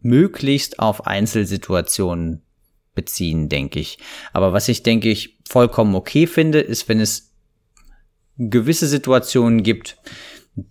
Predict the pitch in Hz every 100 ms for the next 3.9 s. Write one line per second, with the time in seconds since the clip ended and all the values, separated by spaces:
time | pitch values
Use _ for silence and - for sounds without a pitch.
0 | _ - 98 - 110 - 110 - - 98
1 | 95 104 - 107 104 98 95 - _ -
2 | - _ _ _ _ - 107 101 - 104
3 | 92 87 85 87 92 151 220 -